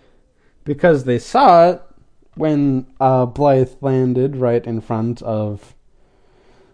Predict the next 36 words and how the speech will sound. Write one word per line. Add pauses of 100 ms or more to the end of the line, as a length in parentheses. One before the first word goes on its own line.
(100)
the
largest
ever
pet
shop
trying
to
drag
her
kiosk (560)
home. (1600)
And
Youngmi
and
Sue
chime
in
and
say
that
it
might
have
been
junkyard
when
she
got
it, (320)
but
Blythe
fixed
it
up
really
good,